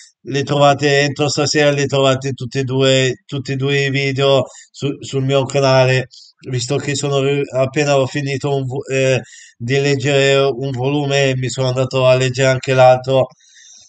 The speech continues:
così, eh, questo, eh, li facevo, eh, facevo uscire tutti e due i video, eh, tutti e due stasera.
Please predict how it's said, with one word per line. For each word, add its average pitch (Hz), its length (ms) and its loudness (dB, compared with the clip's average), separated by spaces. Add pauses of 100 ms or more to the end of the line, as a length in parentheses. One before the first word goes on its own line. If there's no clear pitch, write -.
(160)
così, 147 720 0
eh, 135 540 -2
questo, 139 360 -8
eh, 131 920 2
li 135 100 -2
facevo, 139 600 -2
eh, 131 160 -2
facevo 135 380 -4
uscire 139 680 2 (500)
tutti 139 280 -6
e - 20 -2
due 139 600 4
i 135 220 0
video, 135 640 2 (120)
eh, 123 840 0 (1400)
tutti 120 220 -8
e 147 60 0
due 143 180 2
stasera. 139 560 2